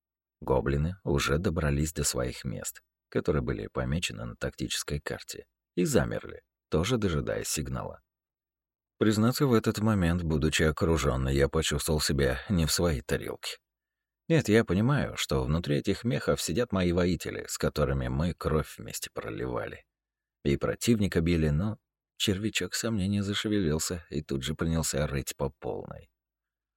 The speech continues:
Вспомнился Артус со своими подозрениями. Палец сам собой лёг на клавишу активации пушек. Но нет, пока что всё шло по плану. Сигнал был получен, и мои противники двинулись вперёд.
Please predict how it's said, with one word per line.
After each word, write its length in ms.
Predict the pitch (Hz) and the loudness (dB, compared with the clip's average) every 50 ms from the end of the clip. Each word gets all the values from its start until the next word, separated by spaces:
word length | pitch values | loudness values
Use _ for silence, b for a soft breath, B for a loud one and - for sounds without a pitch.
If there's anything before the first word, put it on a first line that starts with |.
| _ _ _ | _ _ _
Вспомнился 640 | - - - 80 71 67 67 69 - - 82 78 67 | -12 -4 0 0 2 2 2 0 2 4 4 4 4
Артус 280 | 62 - - 50 - | 2 0 -6 -6 -6
со 140 | - - 65 | -4 -4 -4
своими 380 | - - 73 69 64 65 65 58 - | -2 0 0 0 2 0 -2 -4 -4
подозрениями. 800 | - 71 62 71 69 65 64 64 58 55 - 50 50 - - - _ _ _ - | -4 0 2 2 2 0 -2 -4 -6 -6 -10 -12 -14 -16 -18 -20 _ _ _ -2
Палец 480 | - 62 62 60 65 71 - - - - _ _ | 0 0 0 0 -2 -4 -6 -10 -14 -14 _ _
сам 240 | - - - 87 80 | -4 -2 -2 -2 0
собой 280 | - 73 67 65 65 | -2 -2 -2 -2 -2
лёг 180 | 65 71 69 - | -2 -2 -2 -4
на 140 | 67 62 64 | -6 -6 -6
клавишу 420 | - 65 67 65 62 - - 65 | -2 -2 -2 0 -2 -2 -4 -4
активации 520 | 64 - - 71 60 62 60 - - 67 | -4 -4 -4 -4 -2 -2 -4 -4 -4 -6
пушек. 520 | 62 - - - - - - - - - - _ _ _ _ _ _ _ _ _ _ _ _ _ _ _ _ | -6 -8 -12 -8 -6 -6 -6 -6 -10 -16 -20 _ _ _ _ _ _ _ _ _ _ _ _ _ _ _ _
Но 160 | - 69 71 | -2 0 0
нет, 220 | 67 71 71 - - - - - - | 0 -2 -4 -8 -10 -12 -12 -14 -12
пока 240 | - 73 - - - | -12 -8 -8 -4 -4
что 240 | - - - - - | -4 -4 -4 -6 -6
всё 200 | - - - - | -6 -6 -4 -4
шло 200 | - - - - | -6 -6 -6 -6
по 120 | - - | -6 -6
плану. 320 | - - - - 64 - - _ _ _ _ _ _ _ _ _ _ _ _ _ _ _ _ | -6 -4 -6 -6 -6 -10 -14 _ _ _ _ _ _ _ _ _ _ _ _ _ _ _ _
Сигнал 340 | - - 95 90 113 120 113 | -4 -2 0 2 2 2 4
был 160 | 98 104 92 | 4 4 4
получен, 520 | 80 - 78 73 - - - - - - - _ _ _ _ | 4 4 4 4 2 0 -4 -8 -8 -10 -14 _ _ _ _
и 120 | - 85 80 | 0 2 4
мои 180 | 80 80 76 | 4 4 4
противники 640 | 71 - - - - - 95 92 90 78 - 87 85 - _ - | 2 2 0 0 0 0 0 0 0 2 0 -2 -4 -6 _ -2
двинулись 480 | 113 104 95 90 78 69 62 58 - | 0 2 4 4 2 2 0 -2 -4
вперёд. 440 | - - - 62 58 - - - - | -6 -6 -6 -6 -6 -8 -10 -12 -16